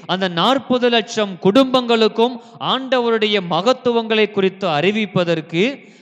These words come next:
ஒரு கருவியாய் மோசே எடுத்து பயன்படுத்தப்பட்டார். பாருங்க, இந்த மோசே மி-, மிகப்பெரிய ஞானி கிடையாது, வேத வசனத்தை கற்றுத் தேர்ந்த ஒரு புலவர் கிடையாது. ஆனால்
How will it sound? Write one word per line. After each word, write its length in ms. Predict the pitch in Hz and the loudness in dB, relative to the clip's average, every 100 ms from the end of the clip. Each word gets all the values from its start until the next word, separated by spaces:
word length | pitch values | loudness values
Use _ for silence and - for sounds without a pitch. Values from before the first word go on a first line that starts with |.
| - | -14
ஒரு 260 | 113 120 117 | -10 -10 -8
கருவியாய் 760 | 147 170 185 190 180 175 170 147 | -6 -4 -4 -4 -2 -2 -4 -8
மோசே 460 | 160 170 180 175 | -8 -8 -6 -6
எடுத்து 360 | 151 147 147 160 | -4 -4 -6 -6
பயன்படுத்தப்பட்டார். 1080 | 131 123 135 127 120 123 110 113 - 113 98 - _ _ _ | -4 -4 -6 -6 -6 -8 -8 -8 -6 -8 -8 -12 _ _ _
பாருங்க, 400 | 120 139 151 151 | -10 -8 -8 -8
இந்த 200 | 139 135 | -6 -8
மோசே 380 | 139 175 170 170 | -6 -8 -8 -10
மி-, 160 | 147 | -10
மிகப்பெரிய 480 | 156 165 170 175 185 | -10 -10 -8 -6 -6
ஞானி 400 | 156 147 175 180 | -6 -6 -4 -4
கிடையாது, 680 | 165 160 160 156 151 170 170 _ _ - | -4 -4 -2 -4 -4 -8 -8 _ _ -12
வேத 340 | 143 190 208 202 | -2 0 0 -2
வசனத்தை 480 | 175 202 196 190 170 | -4 -6 -6 -6 -6
கற்றுத் 420 | 156 - 220 208 | -6 -2 -2 0
தேர்ந்த 400 | 202 196 196 190 | -2 -2 -2 0
ஒரு 340 | 175 170 156 - | 0 0 -2 -2
புலவர் 380 | 175 214 214 202 | -2 0 0 -2
கிடையாது. 640 | 165 165 160 151 156 196 - - _ _ - | -4 -2 -2 -2 -4 -6 -10 -20 _ _ -10
ஆனால் 560 | 127 131 139 185 214 | -8 -2 0 2 0